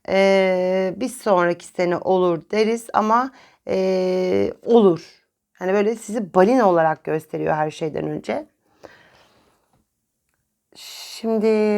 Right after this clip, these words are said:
bununla alakalı olarak geçmiş aylarda özellikle ciddi bir karışıklığınız çıkmış bir insanın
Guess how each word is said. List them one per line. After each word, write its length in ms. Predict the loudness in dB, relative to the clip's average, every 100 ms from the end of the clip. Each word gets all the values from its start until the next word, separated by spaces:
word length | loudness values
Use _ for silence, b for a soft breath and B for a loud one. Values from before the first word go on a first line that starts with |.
| -2 -6
bununla 300 | -4 -2 0
alakalı 520 | 0 0 0 -2 -2
olarak 360 | 0 -2 -2
geçmiş 480 | -6 -6 -8 -8 -12 -8 -2
aylarda 720 | -2 0 2 2 4 0 0
özellikle 600 | -2 0 2 2 -2 -10 -16
ciddi 340 | -14 -8 -6
bir 140 | -8
karışıklığınız 920 | -8 -10 -10 -14 -6 -4 -2 -2 -6
çıkmış 480 | -12 -10 -8 -12 -6
bir 80 | -2
insanın 520 | 0 0 -2 -2 -4